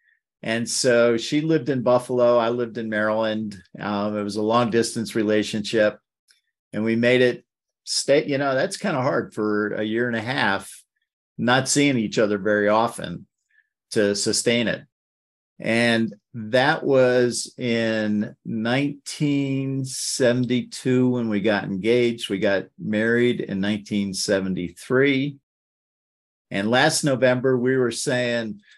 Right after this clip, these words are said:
"So how are we gonna celebrate our fiftieth?"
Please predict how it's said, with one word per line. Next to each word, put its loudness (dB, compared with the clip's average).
"So 6
how -4
are -6
we -6
gonna 0
celebrate 2
our 2
fiftieth?" -6